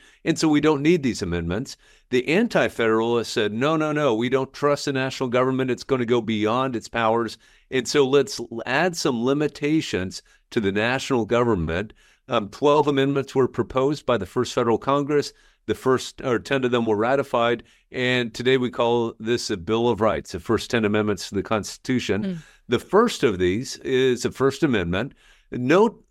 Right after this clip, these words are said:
Speaker 1: first that it's clearly aimed at the national government, Congress. "Congress shall make no law respecting an establishment of religion." We usually refer to this as the Establishment Clause, and it has to do with church-state relations.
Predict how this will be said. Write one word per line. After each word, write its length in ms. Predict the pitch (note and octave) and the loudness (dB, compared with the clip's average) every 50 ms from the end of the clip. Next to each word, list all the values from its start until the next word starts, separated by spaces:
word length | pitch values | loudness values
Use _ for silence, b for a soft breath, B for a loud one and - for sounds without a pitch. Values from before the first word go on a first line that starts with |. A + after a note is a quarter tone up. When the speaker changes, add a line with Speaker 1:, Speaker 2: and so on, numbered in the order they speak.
| _ _ - | _ _ 2
Speaker 1:
first 280 | F#3 A#3+ B3 F3+ - | 2 2 2 2 2
that 140 | D#3+ C#3+ C3+ | 2 2 4
it's 320 | C#3+ C#3+ A#2+ - - - | 2 2 0 -2 -8 -12
clearly 720 | - - - - - C3+ D3 E3 F#3 F#3+ G3+ G3 F#3 E3+ - | -12 -14 -14 -10 -6 -2 2 4 4 6 6 6 6 4 2
aimed 300 | B2+ C#3 D3+ D#3 D3 C#3+ | 0 -2 -2 0 0 -2
at 80 | C3+ | -2
the 80 | - C3 | -2 -2
national 460 | C3+ C#3 C#3 C#3+ C3+ - - C#3 B2+ | -2 0 0 -2 -2 -2 -2 -2 0
government, 480 | A#2 C3+ C#3+ C#3 C#3 A2 F2 D2+ - - _ | 0 0 0 2 0 0 -2 -2 -6 -10 _
Congress. 640 | - - - D3+ E3 F3 D#3+ A#2 - C#2 - - - | -12 -6 -4 -2 0 0 0 -2 -4 -6 -8 -10 -14
"Congress 560 | - - - B2 B2+ C3+ C#3+ D#3 C#3 C#3 C#3 | -16 -10 -4 -2 0 0 0 0 0 -2 -2
shall 260 | - - - C3+ C3 C3 | -2 0 2 2 2 2
make 240 | C3 B2+ A#2+ - | 0 0 -2 -4
no 180 | - A#2+ A#2+ B2+ | -2 -2 0 0
law 240 | B2+ A#2+ A#2+ A#2+ A#2+ | 2 2 2 2 2
respecting 800 | A2+ G#2+ - - - - A#2+ A#2+ - _ - - C#3 C3+ B2+ - b b b b b b | 0 -2 -4 -6 -4 -4 -4 -4 -6 _ -4 -2 -2 -2 -4 -8 b b b b b b
an 100 | - - | -6 -6
establishment 720 | - - - - A#2 A2 A2+ A2+ C3+ C3 - C#3 C3+ C3+ | -6 -4 -4 -2 0 0 0 0 0 -2 -2 -2 -2 0
of 120 | C3 C3 | 0 0
religion." 540 | D3+ C#3+ A#2+ G#2+ F#2 E2 - F#2+ G#2+ C3+ C3+ - b b b b b b b | 0 2 2 2 2 0 -2 -4 -4 -6 -8 -12 b b b b b b b
We 160 | B2+ C3+ C3 | -4 -2 0
usually 340 | C#3+ D3 C#3+ D#3+ D#3 C#3+ C3+ | 0 0 0 2 2 4 4
refer 300 | B2+ A#2 - - C#3 C3+ | 4 2 2 2 2 2
to 120 | C3+ C#3 | 2 0
this 240 | A#2+ B2+ C3+ C3 - | 0 0 0 0 0
as 140 | C3 B2 - | 0 0 0
the 100 | B2 A2+ | -2 -4
Establishment 720 | G2+ - - - A#2+ B2+ C3+ C3+ C3 G#2+ - - G2+ E2+ | -4 -4 -4 -4 -2 -2 0 0 0 0 0 -2 -4 -4
Clause, 380 | - - F#2 D#2 D2+ E2 F#2+ - | -4 -2 0 0 0 0 0 0
and 100 | C#3 C3 | 0 0
it 60 | A#2 A2+ | 0 0
has 260 | B2 B2+ A#2+ - - | 0 -2 -2 -4 -6
to 60 | - | -6
do 160 | A2 G#2+ A#2 A2+ | -2 0 0 0
with 160 | G#2+ G2+ - | 0 -2 -2
church-state 540 | - C3 B2 A2+ - - - B2+ B2+ A#2 - | -2 0 0 0 -2 -2 -2 0 0 0 0
relations. 640 | F2 F2 E2+ D#2+ E2 E2+ - - F#2+ A2+ A#2 - | 0 -2 -2 -2 -4 -6 -6 -6 -6 -6 -6 -8